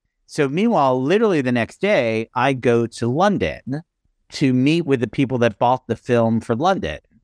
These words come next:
guy named Hamish McAlpine, great guy.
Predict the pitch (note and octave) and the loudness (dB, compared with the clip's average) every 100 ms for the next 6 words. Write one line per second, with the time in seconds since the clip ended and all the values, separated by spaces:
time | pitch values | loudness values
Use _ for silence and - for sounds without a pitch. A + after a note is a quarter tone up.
0 | _ _ C3 B2 A#2+ A2+ A2 G#2+ A2 - | _ _ 0 2 4 2 2 0 -2 -4
1 | D#3 F3 D#3 B2+ A2+ - A#2 - D2 C#2 | -2 0 0 -2 -4 0 0 0 -6 -8
2 | - A#2+ G#2+ E2+ - | 0 0 2 -2 -6